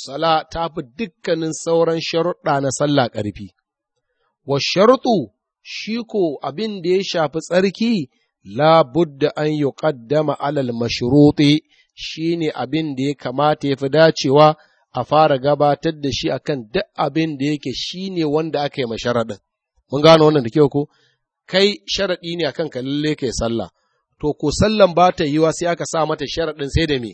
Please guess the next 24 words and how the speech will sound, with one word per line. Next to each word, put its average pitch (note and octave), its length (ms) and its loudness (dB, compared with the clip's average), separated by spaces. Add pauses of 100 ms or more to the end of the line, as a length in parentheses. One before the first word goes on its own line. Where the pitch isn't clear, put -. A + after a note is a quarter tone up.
(420)
Tsarki. C#3+ 520 -2
To, - 100 -2
a C3 80 0
fara F3+ 280 6
gabatar D#3+ 480 6
da D3+ 80 6
tsarkin D3+ 420 4
kafin A#2 380 4 (360)
sallan. A#2+ 440 2 (720)
Ina D#3+ 120 2
fatan C3 280 0
mun C3 140 -4
gano C3+ 240 4
wannan A2+ 180 -4
da F#2 80 -12
kyau. - 180 -14 (420)
Duk G3 100 2
waɗannan G3+ 380 0
abubuwan E3+ 360 -2
da C#3 80 -6
muka D3+ 160 -6
karanta D3+ 400 -4
su C#3+ 120 -8
gurguje-gurguje, B2 920 -4